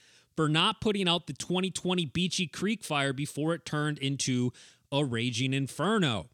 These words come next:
Freres Lumber Company, based in Santiam Canyon, contends that the Willamette National Forest was negligent and failed to follow its own mandated fire attack plan,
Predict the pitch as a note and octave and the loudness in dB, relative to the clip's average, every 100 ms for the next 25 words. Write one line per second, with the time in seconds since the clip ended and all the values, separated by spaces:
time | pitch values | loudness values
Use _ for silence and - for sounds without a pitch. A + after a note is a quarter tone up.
0 | _ _ _ _ _ _ _ _ _ _ | _ _ _ _ _ _ _ _ _ _
1 | _ - - G3+ A#3+ A#3+ A#3+ F#3 D#3+ F#3 | _ -8 0 2 2 2 2 2 4 4
2 | B3+ B3 E3+ - E3 C3+ C#3 D#3 - G3 | 4 2 2 2 -2 0 -2 -2 2 2
3 | A3 G3+ F#3 D3+ - F3+ G#3 G3+ G#3+ G#3 | 4 2 2 4 4 4 2 2 2 2
4 | F#3+ - - G3 G#3+ A3 A#2+ G2 A2+ - | 0 -4 0 2 4 4 2 0 -4 -10
5 | - - F3 E3+ G#3+ G#3 G#3+ - E3+ D#3+ | -14 -4 0 2 2 2 0 0 0 2
6 | F#3+ G#3 F#3 F#3+ F3+ F3+ - F3+ F#3 E3+ | 2 2 2 0 2 0 0 2 4 4
7 | - - _ _ C#3+ C#3+ B2 D3+ A3+ A#3 | 2 0 _ _ -4 -2 0 0 2 2
8 | C4 F3+ A3+ A3+ - _ _ _ _ _ | 0 2 0 0 -8 _ _ _ _ _
9 | _ _ _ _ _ _ _ - D#3 - | _ _ _ _ _ _ _ -4 -4 0
10 | G3+ A#3 C4 G3+ - G3+ F#3+ G3+ F3+ - | 2 4 2 -2 -2 2 2 4 2 0
11 | F#3 G3+ G3 E3 F3+ F3+ F#3 F3+ D3+ - | 2 2 2 2 2 2 0 0 -4 -2
12 | D#3+ F#3 F#3 F#3 - - C#3 D3 - - | 0 2 2 0 -2 -2 0 -2 -6 -6
13 | G3 A3+ A3 D#3 E2+ | 0 2 4 2 -2